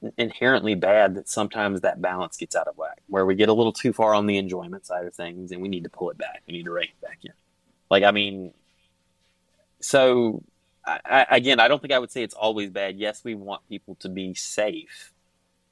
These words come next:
but sometimes people are going to engage in substances. They're going to engage in behaviors. Sometimes they're going to get a little bit out of control,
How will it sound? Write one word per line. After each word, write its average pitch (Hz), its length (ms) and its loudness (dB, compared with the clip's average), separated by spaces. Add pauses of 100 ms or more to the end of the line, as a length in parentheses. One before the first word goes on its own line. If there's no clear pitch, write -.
(580)
but - 280 -6
sometimes 127 400 -2
people 104 480 -2
are 101 100 2
going 101 320 -2
to 104 100 -8
engage 92 380 -4
in 92 80 -8
substances. 87 720 -4
They're 87 140 -6
going 90 240 -6
to 98 100 -10
engage 90 320 -4
in 87 60 -8
behaviors. 87 440 -4
Sometimes 101 300 -8
they're 98 100 0
going 98 380 -4
to 95 80 -14
get 92 120 -2
a 90 40 -4
little 90 220 -6
bit 87 120 -6
out 87 140 0
of - 120 -16
control, 87 440 -4